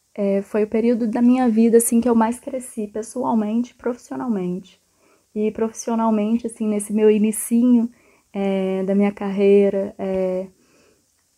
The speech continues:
todo esse trabalho, é, humano e bonito que eu fiz,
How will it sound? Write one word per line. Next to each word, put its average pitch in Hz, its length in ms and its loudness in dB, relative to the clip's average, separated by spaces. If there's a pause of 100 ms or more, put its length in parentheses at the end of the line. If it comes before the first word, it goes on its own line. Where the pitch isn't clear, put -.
todo 233 800 2
esse 214 240 -4
trabalho, 196 880 -2
é, 185 520 -4 (1200)
humano 214 760 2
e 202 120 2
bonito 208 560 -2
que 208 100 -12
eu 202 80 -8
fiz, 208 540 -6